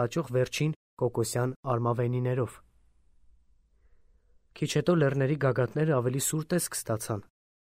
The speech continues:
Այս ու այնտեղ բարձր սարեր էին երևում, պետք էր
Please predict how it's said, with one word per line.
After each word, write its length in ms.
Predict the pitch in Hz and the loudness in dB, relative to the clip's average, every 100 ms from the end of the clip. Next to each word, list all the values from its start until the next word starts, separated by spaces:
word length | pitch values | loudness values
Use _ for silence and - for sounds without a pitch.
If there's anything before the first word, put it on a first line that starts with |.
| _ _ _ 131 | _ _ _ 2
Այս 160 | 139 143 | 2 2
ու 60 | 123 | 2
այնտեղ 300 | 113 156 120 | 2 0 2
բարձր 340 | 123 139 - 139 | 2 2 0 0
սարեր 340 | 147 151 156 117 | 2 2 2 2
էին 120 | 107 | 0
երևում, 400 | 110 110 107 101 - _ _ _ _ - | 0 -2 -4 -6 -10 _ _ _ _ -2
պետք 280 | 117 - | -2 0
էր 60 | 135 | -2